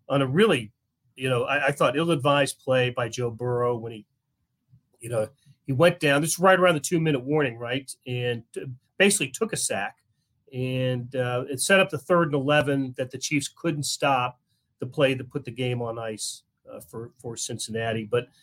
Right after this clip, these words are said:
yeah, I, I, I was wondering the same thing myself. Where was the sack? Where, where was the pressure? Where, you know, can they, how can they not bother Joe Burrow, who has these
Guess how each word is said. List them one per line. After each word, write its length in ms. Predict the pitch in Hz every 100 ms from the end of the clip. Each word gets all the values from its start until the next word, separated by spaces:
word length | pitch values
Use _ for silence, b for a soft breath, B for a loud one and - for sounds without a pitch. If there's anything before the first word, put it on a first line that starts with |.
| b b b -
yeah, 340 | 160 190 165 151
I, 80 | 156
I, 180 | 151 -
I 20 | 156
was 200 | 156 147
wondering 280 | 185 190
the 60 | 165
same 260 | - 180 175
thing 200 | 175 170
myself. 440 | 156 - 143 127
Where 200 | 139 151
was 140 | 170 147
the 100 | 147
sack? 400 | - 123 110 -
Where, 180 | 151 147
where 200 | 160 180
was 180 | 185 185
the 100 | 156
pressure? 560 | - 160 151 - 107 _
Where, 380 | 135 143 151 147 _ _ _ -
you 80 |
know, 80 | 135
can 280 | 131 180 196
they, 140 | 202 -
how 180 | 170 196
can 140 | 220
they 120 | 175
not 480 | 151 160 170 147 139
bother 360 | 151 147 147 127
Joe 280 | 117 139 135
Burrow, 400 | 127 131 135 123
who 100 | 139
has 200 | 143 139
these 260 | 143 -